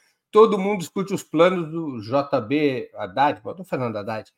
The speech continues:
"ele não faz lives com os canais de esquerda pra ele mesmo esclarecer?" Não, ele faz de vez em quando, inclusive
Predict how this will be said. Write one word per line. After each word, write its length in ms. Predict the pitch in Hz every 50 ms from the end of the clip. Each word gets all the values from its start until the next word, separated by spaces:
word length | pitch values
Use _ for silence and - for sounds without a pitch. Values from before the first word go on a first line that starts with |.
| _ _ _ _ -
"ele 180 | 160 170 190
não 200 | 202 202 190 -
faz 300 | - 190 180 175 147 123
lives 500 | 143 147 156 165 175 170 151 139 127 -
com 60 | - 135
os 100 | - -
canais 300 | 139 139 143 139 127 131
de 40 |
esquerda 400 | 131 - - - - 156 151 147 147
pra 120 | 147 135
ele 140 | 135 135 139
mesmo 260 | 135 139 135 123 123 131
esclarecer?" 640 | 117 - - 127 117 117 113 110 - - - 226
Não, 220 | 294 262 214 208 220
ele 140 | 226 311 294
faz 340 | - 196 190 185 175 143
de 80 | 131 127
vez 180 | 135 135 135 160
em 80 | 160
quando, 300 | 143 - 185 190 190 190
inclusive 440 | 185 - 175 160 170 190 185 190 190